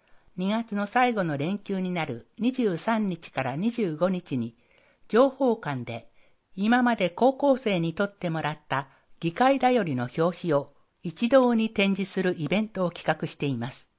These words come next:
これまでの感謝を伝えるため、市内各高校の写真部、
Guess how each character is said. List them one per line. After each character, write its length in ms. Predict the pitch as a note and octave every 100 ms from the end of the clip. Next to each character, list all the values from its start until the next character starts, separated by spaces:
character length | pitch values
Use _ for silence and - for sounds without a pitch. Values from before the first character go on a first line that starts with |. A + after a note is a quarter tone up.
| _ - _ _ _ - - - _ -
こ 140 | F#3
れ 140 | A3+
ま 140 | A#3 G#3+
で 120 | G3
の 140 | D#3+
感 260 | D#3+ A#3+ A#3+
謝 180 | - F3+
を 60 |
伝 300 | D3 - E3
え 40 | D#3+
る 100 | D#3
た 160 | C#3+
め、 220 | C#3+ B2 - _ _ _ _
市 160 | - B3
内 240 | B3 G#3
各 280 | - A#3 G3
高 220 | - F3+
校 260 | G#3+ G#3 G3
の 120 | F#3
写 180 | F3 D3+
真 320 | - G#3 F3
部、 220 | C#3 A#2